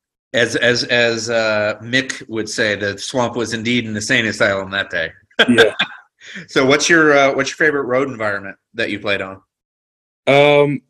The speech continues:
Speaker 2: not my favorite, uh, just for, you know, football reasons, but probably the craziest is L S U at night. Also, my freshman year when we played, uh, Joe Burrow and that team, that was, that was crazy.
Speaker 1: That's crazy. And, uh, you know, I have to ask, what's your least favorite stadium that you visited in the S E C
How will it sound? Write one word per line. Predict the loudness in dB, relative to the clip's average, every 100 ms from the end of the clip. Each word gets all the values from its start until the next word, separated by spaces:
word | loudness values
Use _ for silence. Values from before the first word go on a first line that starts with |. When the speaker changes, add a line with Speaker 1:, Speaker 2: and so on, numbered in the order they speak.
| -6
Speaker 2:
not | -4 -2 0
my | -2
favorite, | -2 -2 0 2 0 0 _ _ _ -6
uh, | -4 -2 -4 -2
just | -4 -2
for, | -4 -4 _
you | 0
know, | 2 0 -4 _ _ _ 0
football | 4 6 6
reasons, | 4 4 0
but | 2 2 2
probably | 2 4 4
the | 4
craziest | 0 2 2 0 -2 -4
is | -4
L | -2 -2
S | -4 -4
U | -2 -2
at | -2
night. | 0 0 -4 _ -8
Also, | -6 -2 -2
my | -4 -4
freshman | -4 -2 -2
year | -2 0 0
when | 0
we | -4
played, | 0 4 4
uh, | 2 -2 -4
Joe | -2 -2
Burrow | 0 -2 -2 -2 -2
and | -4
that | -8 -8
team, | -8 -4 0
that | 2
was, | 2 0 -2 -14 -18 _
that | -6
was | -6 _ 2
crazy. | 2 2 -4 -14 -20 _ _ _ _ _ _ _ _
Speaker 1:
That's | -14 -12
crazy. | -8 -6 -4 -6 -12 -12 -6
And, | -4 -2 2
uh, | 2 4 2 0
you | -2
know, | -2
I | 0
have | 0 0
to | -4
ask, | -4
what's | -8 -6
your | -4
least | -4 -6 -4
favorite | -4 -4 -6
stadium | -4 -4 -2 -6
that | -8 -8
you | -4
visited | -4 -4 -8 -8
in |
the | -8
S | -8 -8
E | -6
C | -6